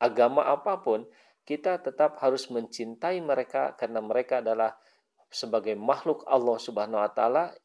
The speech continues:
sama yang diciptakan oleh Dia, ya, antara kita dengan mereka itu sama, adalah makhluk Allah Ta'ala, ciptaan Allah Subhanahu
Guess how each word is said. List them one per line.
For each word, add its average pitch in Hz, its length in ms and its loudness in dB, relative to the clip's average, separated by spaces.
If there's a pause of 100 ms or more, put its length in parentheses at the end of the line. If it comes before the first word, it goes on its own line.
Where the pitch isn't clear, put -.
sama 151 640 -4
yang 117 240 -2
diciptakan 110 640 -4
oleh 101 280 -6
Dia, 117 360 2 (720)
ya, 123 240 -12 (400)
antara 107 360 0
kita 110 360 -2
dengan 101 440 -2 (120)
mereka 104 480 0
itu 104 160 -6
sama, 95 560 -6
adalah 98 560 -6 (160)
makhluk 117 480 -4
Allah 120 240 2
Ta'ala, 117 360 2 (200)
ciptaan 123 560 -6
Allah 104 240 -2
Subhanahu 95 880 -6